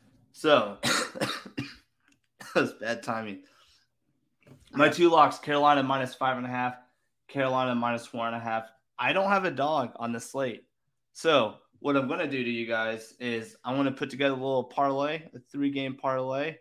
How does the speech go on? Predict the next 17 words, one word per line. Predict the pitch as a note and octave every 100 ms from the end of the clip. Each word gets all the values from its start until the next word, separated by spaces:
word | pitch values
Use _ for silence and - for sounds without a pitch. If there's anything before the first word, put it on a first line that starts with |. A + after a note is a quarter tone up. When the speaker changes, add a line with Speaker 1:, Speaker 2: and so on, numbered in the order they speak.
| _ _
Speaker 2:
Mm-hmm. | E3 F3 G#3 -
Speaker 1:
on | B2
games | A#2+ C3 B2+
I | B2+
Speaker 2:
Mm-hmm. | B2+
Speaker 1:
like. | A2+ - - _ _ _ _ _ _ _ _ _ _ -
I'll, | B2+ C3+
uh, | C#3 C3
I'll | C3
tweet | - C#3+ C#3
that | B2 B2
out | A#2+ G#2+
from | A2+
the, | G#2+ A2
uh, | G#2+ G#2 G#2+ A2 _ _
the | A2+
pod | - A#2+ A2 G2+